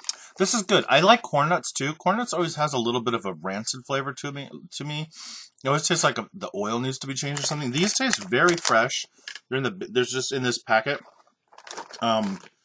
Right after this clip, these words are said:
the kernels are very lightly yellow, and I think this is kinda like what corn nut wants to be. These are better than corn nuts.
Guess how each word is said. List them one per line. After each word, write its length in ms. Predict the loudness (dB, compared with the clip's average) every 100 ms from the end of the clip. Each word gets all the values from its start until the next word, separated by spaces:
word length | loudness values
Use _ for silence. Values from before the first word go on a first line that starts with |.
| _ _ -6
the 100 | -6 -6 0
kernels 680 | 4 4 4 2 0 -2 -6 -12 _ -18 _ _ _ _ _ -20 -20 _ -4
are 100 | 2
very 260 | 6 6
lightly 340 | 8 6 4 -4
yellow, 400 | -4 -2 -2 -4 _ -20 -20 _ _
and 680 | -2 0 2 2 2 0 -4 -12 _ -12
I 80 | -10
think 220 | -8 -8
this 120 | -4
is 100 | -4
kinda 240 | -6 -8 -8
like 180 | -8
what 100 | -10
corn 260 | -14 -12 -8
nut 180 | -8 -10
wants 240 | -12 -12
to 80 | -14
be. 340 | -14 -12 -12 -8
These 180 | -6 -2
are 120 | -4
better 360 | -4 -4 -4 -4
than 180 | -8
corn 200 | -12 -12 -12
nuts. 220 | -12